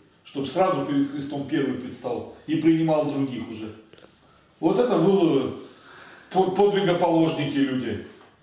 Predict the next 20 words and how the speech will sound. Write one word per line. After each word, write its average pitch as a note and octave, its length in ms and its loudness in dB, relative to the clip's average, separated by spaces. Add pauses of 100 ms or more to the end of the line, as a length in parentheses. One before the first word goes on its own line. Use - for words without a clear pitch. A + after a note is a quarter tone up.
(800)
Но D#3+ 140 0
я G#3+ 220 2
не G#3+ 60 -2
думаю, A#3+ 260 4
что G#3 180 0
они G3+ 120 0
больше G3+ 460 2
нас G3 260 0
с - 20 -6
вами F#3+ 320 0
что-то D#3 240 -4
сидели, E3+ 460 2
изучали, D3 520 0
какие-то C#3+ 300 -8
занятия C#3+ 460 0
у C3 60 -2
них B2+ 200 -8
были. A2+ 380 -10 (180)
Да - 300 0
ну, - 340 -4